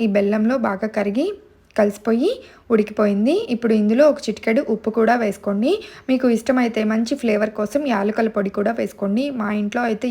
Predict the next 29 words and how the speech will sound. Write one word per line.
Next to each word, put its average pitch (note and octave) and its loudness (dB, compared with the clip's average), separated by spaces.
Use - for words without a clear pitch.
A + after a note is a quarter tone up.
యాలకుల G#3 -2
పొడి G3+ -2
వేస్తే G3+ -2
అంత A3 0
ఇష్టంగా G#3+ -4
తినరు, G3+ 0
so D#4 4
నేను A#3 2
అందుకోసం G3+ -2
యాలకుల G#3 0
పొడి A#3 0
వేయలేదు. G3 0
ఇక - 6
ఇదంతా A3 4
కొంచెం A#3 0
దగ్గర G#3 0
పడేంత G3+ -2
వరకు G3 0
కలుపుతూ G3+ 0
ఉడికించుకోవాలి. G3+ -2
కాస్త A#3+ 2
ఇలా A3 2
దగ్గర F#3+ -2
పడిన G3+ 2
తర్వాత, G3 -6
ముందుగా A3 2
మనం G#3 0
ఫ్రై A3 6
చేసుకొని B3 0